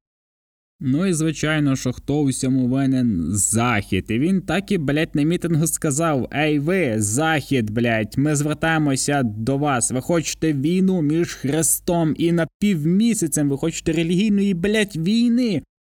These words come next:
Ви хочете, блядь, нас щось там от якось не поважати. Ми будемо всюди стояти, в Лівії, в Карабасі, на Ближньому Сході, всюди, блядь».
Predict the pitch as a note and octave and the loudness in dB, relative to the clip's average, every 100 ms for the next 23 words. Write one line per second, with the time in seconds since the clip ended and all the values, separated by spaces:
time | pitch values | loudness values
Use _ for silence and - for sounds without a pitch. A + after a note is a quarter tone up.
0 | _ - E3 F3 G3+ F#3+ - F#3+ F3+ F#3 | _ -4 -2 0 0 -2 -2 -2 0 0
1 | F#3 F#3 - F#3 G3 F#3 - - G#3 F#3+ | 0 -2 0 0 0 0 -4 -2 0 0
2 | - - F3+ F3+ E3+ D#3+ F3 F#3 F3 - | -2 0 0 2 0 -2 -2 0 -2 0
3 | F3 E3+ E3+ D#3 D#3 D3 G3 - B2 - | -2 0 0 0 0 0 -2 0 -2 -4
4 | _ _ _ - D#3+ D#3+ F3 E3+ D#3+ D#3 | _ _ _ -2 0 0 0 0 0 0
5 | C#3+ - E3+ D#3 C#3 - C3 B2+ A2+ A#2+ | 0 0 2 0 -2 -2 0 0 0 -2
6 | A2+ A#2+ F3+ G3 D#3+ C3 A#2+ A2 - A#2+ | 0 0 2 0 2 2 0 -2 -4 -2
7 | B2+ D3 D#3 F#3 D3+ - C3+ A2+ - _ | 0 0 0 0 0 0 0 0 -4 _
8 | _ _ C#3 D3 C#3 F#3+ E3+ D#3+ D3+ C#3+ | _ _ -2 0 0 0 0 0 2 0
9 | - D3 D3 A2+ A2 G2+ A2 - F#3 A3+ | 0 0 0 0 -2 -2 -4 -2 0 0
10 | F3 C3 A2+ A#2 G#2+ | 0 -2 0 0 -2